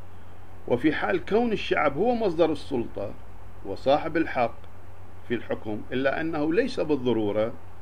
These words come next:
أن كل من يملك حقاً يمارسه بذاته، فالشعب قد يمارس السلطات بنفسه أو يوكلها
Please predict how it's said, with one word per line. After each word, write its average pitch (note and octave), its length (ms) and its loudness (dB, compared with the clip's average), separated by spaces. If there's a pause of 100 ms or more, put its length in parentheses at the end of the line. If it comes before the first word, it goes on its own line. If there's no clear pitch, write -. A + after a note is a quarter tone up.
(840)
أن B2 720 2 (160)
كل F#3+ 220 8
من C#3 180 6
يملك F3 380 4
حقاً C#3 400 2
يمارسه B2+ 760 2
بذاته، B2 560 0 (1300)
فالشعب E3+ 500 4 (420)
قد B2 160 0
يمارس C3+ 500 2
السلطات A#2+ 720 2 (160)
بنفسه C3 560 0 (180)
أو D3 160 6
يوكلها D#3 720 4